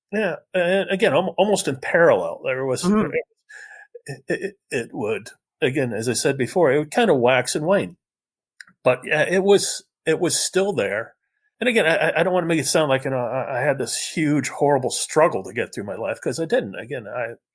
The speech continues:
Speaker 1: for most of the day, uh, most of the time, most of the days,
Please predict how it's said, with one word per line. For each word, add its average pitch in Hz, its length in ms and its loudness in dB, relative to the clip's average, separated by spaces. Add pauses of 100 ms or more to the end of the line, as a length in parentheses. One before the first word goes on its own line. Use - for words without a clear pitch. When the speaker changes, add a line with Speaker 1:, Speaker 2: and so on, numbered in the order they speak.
(400)
Speaker 1:
for 139 180 2
most 120 320 4
of - 60 -4
the 147 120 2
day, 151 440 4
uh, 92 220 0
most 120 280 0
of - 60 -8
the 131 100 -4
time, 104 520 -2
most 113 300 -6
of 113 120 -8
the 165 80 -2
days, 131 360 -6